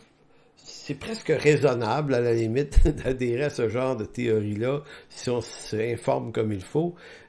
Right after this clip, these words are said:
euh, pour un croyant, pour un croyant,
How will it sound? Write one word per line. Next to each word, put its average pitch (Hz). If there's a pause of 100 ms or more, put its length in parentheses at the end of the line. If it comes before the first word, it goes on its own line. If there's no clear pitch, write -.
euh, 123 (800)
pour 208
un 185
croyant, 107 (1300)
pour 123
un 185
croyant, 123